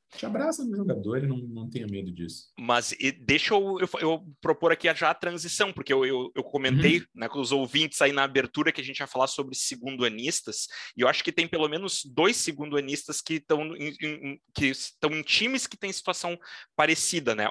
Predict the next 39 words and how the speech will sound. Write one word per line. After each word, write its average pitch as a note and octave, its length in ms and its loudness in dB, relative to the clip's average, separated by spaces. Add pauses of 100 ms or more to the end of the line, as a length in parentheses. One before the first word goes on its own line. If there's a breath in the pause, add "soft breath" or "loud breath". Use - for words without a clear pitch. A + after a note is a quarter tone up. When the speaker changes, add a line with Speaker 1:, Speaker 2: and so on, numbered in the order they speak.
Speaker 2:
Um G3 100 -4
deles C4+ 220 4
eu B3 40 4
até A3 120 -2
citei G3+ 180 -4
na F#3+ 60 -2
semana F3 260 -2
passada, E3+ 480 2
que - 80 0
é C#3 40 4
o D#3 80 2
Jets, - 580 0
né? G2 280 0 (280 loud breath)
Então B2+ 140 6
eu C3+ 80 8
Speaker 1:
Uhum. C3+ 60 0
Speaker 2:
queria D3 220 6
te - 120 -6
perguntar D3 420 0
sobre C3 500 -2 (560)
Zach D#3+ 240 4 (100)
Wilson F3+ 600 -2
no C#3 180 -4
Jets, - 560 2
né, A2 160 -2
já A#2 160 0
fazendo A2+ 360 -2
essa - 140 -10
transição A2+ 480 -6
de B2 120 -10
tópico, - 500 0
assim, C3 220 -8 (280 loud breath)
e D3+ 60 -4
se - 180 -4
tu C3+ 100 4
acha B2+ 200 6
que C#3+ 120 -4
o C3+ 60 -4
Jets - 500 0